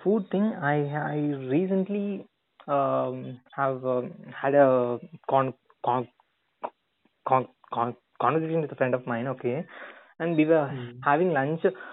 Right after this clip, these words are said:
Speaker 1: uh, in our, uh, college, okay? And, uh, a friend was, uh, having my, like, uh, there was some side dish in my, uh, lunch box, and she took that, and she said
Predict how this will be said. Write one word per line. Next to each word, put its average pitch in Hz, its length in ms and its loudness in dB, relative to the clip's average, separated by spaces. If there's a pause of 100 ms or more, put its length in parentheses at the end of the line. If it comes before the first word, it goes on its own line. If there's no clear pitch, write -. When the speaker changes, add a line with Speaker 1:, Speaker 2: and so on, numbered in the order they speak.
(220)
Speaker 1:
uh, 139 340 4 (220)
in 139 140 -2
our, 131 420 2
uh, 120 40 -4 (180)
college, 135 320 2
okay? 170 240 -2 (600)
And, 208 400 0
uh, 175 300 4 (120)
a 170 40 -2
friend 175 300 2
was, 208 220 6
uh, 156 360 4
having 151 300 0
my, 143 360 0 (300)
like, 147 200 -2
uh, 135 240 2 (120)
there 135 140 2
was 147 120 4 (160)
some 139 180 -2 (260)
side 127 200 6
dish 160 120 2
in 135 120 -2
my, 127 180 0 (160)
uh, 120 360 0 (680)
lunch 123 180 -2
box, 202 180 2
and 202 280 0
she 156 260 -6
took 147 180 -4
that, 208 180 -2 (540)
and 214 300 2
she 185 100 -6
said 233 160 8